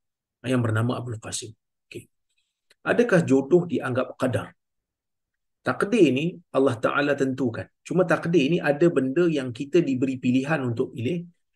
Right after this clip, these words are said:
ada benda yang Allah Ta'ala tentukan tanpa memberi pilihan pada kita pilih. Ha, contohnya macam muka kita macam mana, kita bangsa apa, kita lahir bila, mak bapak kita siapa,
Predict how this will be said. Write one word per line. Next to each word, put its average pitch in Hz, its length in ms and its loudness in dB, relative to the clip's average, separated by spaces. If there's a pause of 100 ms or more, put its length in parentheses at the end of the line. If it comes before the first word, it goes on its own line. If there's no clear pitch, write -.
(200)
ada 143 240 4
benda 131 320 4
yang 143 240 2
Allah 131 240 0
Ta'ala 131 320 0
tentukan 151 480 -2
tanpa 131 320 0
memberi 127 320 2
pilihan 131 480 0
pada 113 160 -2
kita 110 300 -6
pilih. 110 260 -10 (800)
Ha, - 240 -14
contohnya 139 400 2
macam 120 480 2 (320)
muka 135 240 2
kita 127 240 2
macam 117 320 0
mana, 139 200 0 (120)
kita 127 240 -2
bangsa 113 320 -6 (120)
apa, 139 140 -4 (140)
kita 127 160 -2
lahir 117 320 0
bila, 139 320 4
mak 120 180 -4 (100)
bapak - 160 -10 (120)
kita 127 160 -4
siapa, 123 240 -4